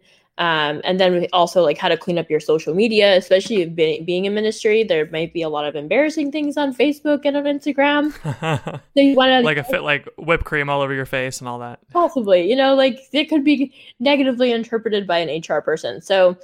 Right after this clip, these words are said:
Speaker 1: talks about that, um, talked about resume building. How do you go-, you know, build a good resume? What are some basic things that should be in it and not in it? Uh, we also have one of probably my favorite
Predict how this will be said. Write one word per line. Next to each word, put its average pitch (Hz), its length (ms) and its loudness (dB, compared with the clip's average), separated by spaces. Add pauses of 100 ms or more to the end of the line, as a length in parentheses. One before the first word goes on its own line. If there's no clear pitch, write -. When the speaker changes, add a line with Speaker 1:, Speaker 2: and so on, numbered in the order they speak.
(260)
Speaker 1:
talks 226 240 -2
about 180 220 0
that, 165 340 0 (140)
um, 147 340 -2
talked 180 220 -4
about 160 240 0
resume 220 400 2
building. 202 480 0
How 196 100 -2
do 180 80 -4
you 165 120 -4
go-, 165 220 0 (300)
you 175 80 -8
know, 160 140 -4
build 190 300 4
a 196 40 2
good 190 180 0
resume? 180 460 0
What 156 180 0
are 160 100 2
some 160 200 -8
basic 160 320 -4
things 165 200 -4
that 143 140 -4
should 170 140 -10
be 151 160 -8
in 214 100 2
it 226 200 2
and 143 160 -4
not 156 280 2
in 190 140 0
it? 185 320 2 (440)
Uh, 170 260 2
we 185 80 6
also 202 240 2
have 214 240 2 (100)
one 196 240 0
of 233 100 0
probably 254 280 2
my 170 180 2
favorite 170 600 2